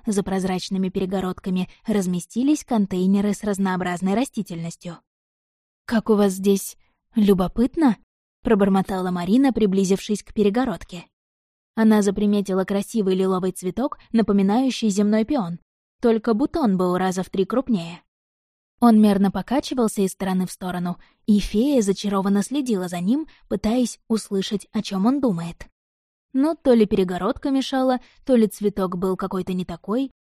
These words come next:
только услышать она ничего не смогла и огорченно вздохнула. Из-под бутона показались два тонких отростка с уплотнениями на конце и приникли к стенке контейнера.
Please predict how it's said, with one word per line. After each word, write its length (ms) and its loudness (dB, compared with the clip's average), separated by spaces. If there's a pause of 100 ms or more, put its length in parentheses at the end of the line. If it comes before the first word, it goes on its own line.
(160)
только 320 2
услышать 640 -4
она 180 0
ничего 380 -2
не 120 -6
смогла 460 -8 (220)
и 80 0
огорченно 640 2
вздохнула. 560 -6 (640)
Из-под 300 0
бутона 460 0
показались 560 0
два 240 -2
тонких 400 -4
отростка 480 -2
с 80 -6
уплотнениями 640 0
на 140 -4
конце 400 -6 (340)
и 140 0
приникли 580 2
к 80 -10
стенке 420 -6
контейнера. 640 -2